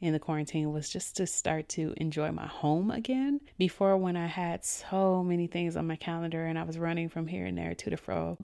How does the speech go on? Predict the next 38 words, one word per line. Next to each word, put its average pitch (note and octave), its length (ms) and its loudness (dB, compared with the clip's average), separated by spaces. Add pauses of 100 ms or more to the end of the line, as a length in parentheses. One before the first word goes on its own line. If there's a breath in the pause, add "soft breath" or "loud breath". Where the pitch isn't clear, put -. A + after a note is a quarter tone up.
things A3 280 6
that F3 340 2 (200)
were E3 580 0
falling F#3 360 2
to F3 100 -6
the D#3 80 0
wayside E3+ 520 0
were E3 120 0
most E3+ 300 0
often E3 680 -2
my D#3 140 -4
home E3 340 0
projects, E3 540 -4
my - 80 -2
home E3+ 180 -2
improvement E3 440 -4
projects. D#3+ 460 -4
I'm E3+ 120 -2
really G3+ 180 2
big E3 240 0
on, D#3+ 140 0
like, D#3+ 180 -2
home F3 240 6
design D#3 480 2
in D#3 160 2
my D3+ 140 0
own D#3 280 0
home. E3+ 380 -2
It's - 160 -8
a - 60 -2
place D#3+ 280 -4
where D#3 100 -4
I D3+ 40 -2
express D#3+ 320 -4
my D3+ 120 -2
creativity D#3+ 1160 -2
and D#3 240 -4
artistic - 760 -6